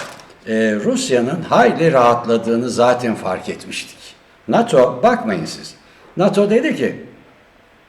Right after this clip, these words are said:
Rusya için, "Bizim kronik tehdidimiz." Bak, yani Avrupa için daha doğrusu. Niye? E, ellerinde çok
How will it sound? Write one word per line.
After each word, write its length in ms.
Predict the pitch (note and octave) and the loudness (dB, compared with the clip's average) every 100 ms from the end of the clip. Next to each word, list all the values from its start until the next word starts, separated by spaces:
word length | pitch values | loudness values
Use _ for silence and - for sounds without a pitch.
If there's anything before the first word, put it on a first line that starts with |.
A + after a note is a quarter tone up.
| - - | -20 -12
Rusya 360 | B2+ C#3 B2+ A#2+ | -8 -6 -2 -2
için, 340 | A2+ G#3+ A3+ - - - _ C4+ | -2 -2 -4 -6 -18 -20 _ -6
"Bizim 380 | C4+ F#3 G#3+ | -2 0 0
kronik 760 | - B3 F#3+ D3+ G3+ - - - - | 2 4 6 4 0 -2 -10 -16 -2
tehdidimiz." 840 | E3+ - A#2 A2+ B2+ - - - - _ _ _ _ - | 0 0 -4 -8 -12 -18 -18 -20 -20 _ _ _ _ -4
Bak, 180 | A2 F#2 D#2 - A2+ | 0 0 -4 -14 -10
yani 240 | E2+ - - - - _ _ - | -8 -10 -18 -20 -20 _ _ -2
Avrupa 420 | G2+ G#2 F#2+ - | 2 2 0 -8
için 280 | - - - - | -16 -20 -20 -18
daha 120 | - - | -18 -20
doğrusu. 280 | - - - - - - - - | -20 -20 -20 -20 -20 -20 -20 -4
Niye? 460 | A#3 G#3 A3 - - - - - - | 0 2 2 -2 -16 -20 -20 -14 -6
E, 80 | |
ellerinde 720 | G3 A3 G3+ F3+ E3 C#3+ C#3 D#3+ | -4 0 0 0 -2 -2 -2 0
çok 200 | D3 | -2